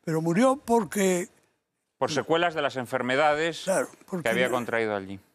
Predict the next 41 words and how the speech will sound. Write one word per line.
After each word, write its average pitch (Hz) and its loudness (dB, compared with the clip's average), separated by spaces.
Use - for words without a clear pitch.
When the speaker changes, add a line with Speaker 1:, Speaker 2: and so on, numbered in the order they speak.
Speaker 1:
la, 147 0
los 180 0
sufrimientos 214 2
que, 190 2
que 202 -2
pasaron 185 2
fueron 196 0
de 185 2
tal 180 0
calibre 190 0
que, 156 -2
que, 151 0
que 170 -2
la 135 4
salud 185 2
de 185 -4
la 165 0
gente 170 -2
lo 151 0
destrozaba. 135 0
Speaker 2:
Sí, - -2
bueno, 175 2
realmente 175 0
cuando 151 0
uno 190 2
lee, 156 2
cuando 123 -2
uno 151 0
lee 147 2
las 127 -2
memorias 131 0
de 120 -6
los 113 -6
divisionarios 120 -4
prisioneros, 127 -4
se - -4
queda 143 2
espeluznado 131 -2
por 131 -4
las 113 -4
condiciones 123 -2